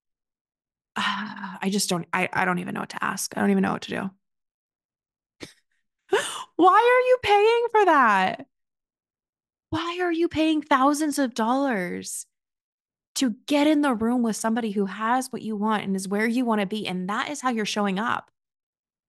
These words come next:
I see this in spaces constantly.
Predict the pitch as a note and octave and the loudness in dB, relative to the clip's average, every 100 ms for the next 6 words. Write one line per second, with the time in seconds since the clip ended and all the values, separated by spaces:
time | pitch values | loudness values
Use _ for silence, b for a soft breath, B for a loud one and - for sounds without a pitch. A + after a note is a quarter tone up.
0 | _ _ _ _ _ - A3 - - A#3+ | _ _ _ _ _ -4 -2 -2 -2 0
1 | C#4+ D4+ F3+ E3 - G3+ G3 - F3+ C4 | 2 2 0 -2 -4 -4 -4 -2 -2 -2
2 | - - - - D4 A4 - F#3+ - C3+ | -6 -8 -8 -6 -4 -4 -4 -4 -4 -4
3 | F2 F3+ | -4 -8